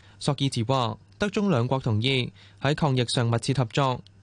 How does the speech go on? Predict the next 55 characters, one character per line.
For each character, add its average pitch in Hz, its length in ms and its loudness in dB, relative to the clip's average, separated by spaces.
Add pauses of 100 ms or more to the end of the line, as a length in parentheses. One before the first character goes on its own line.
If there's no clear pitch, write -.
(160)
包 165 140 0
括 151 100 0
批 165 220 0
准 127 200 0
BioNTech 139 480 0
疫 123 60 -4
苗 110 340 2 (100)
用 131 260 0
於 170 120 4
喺 143 140 2
中 165 180 0
國 160 200 0
居 156 340 0
住 131 80 0
嘅 127 80 2
外 120 140 2
籍 131 160 -2
人 104 160 2
士。 120 340 0 (320)
呢 214 140 0
個 196 80 2
只 165 200 2
係 - 20 2
第 139 80 0
一 147 100 2
步， 117 360 0 (220)
希 180 80 2
望 135 240 4
接 139 120 0
種 131 220 -2
範 127 200 0
圍 107 200 2
可 135 140 2
以 170 100 2
擴 139 240 0
大 117 200 2
至 123 180 -2
中 175 240 0
國 127 140 0
公 170 200 0
民。 110 240 4 (440)
德 208 80 0
國 170 160 0
公 175 240 0
司 175 140 0
BioNTech 156 500 2
同 120 220 0
美 117 100 2
國 135 160 0
輝 185 280 0
瑞 127 100 2
藥 113 100 2
廠 110 220 0
合 151 80 0
作， 127 340 0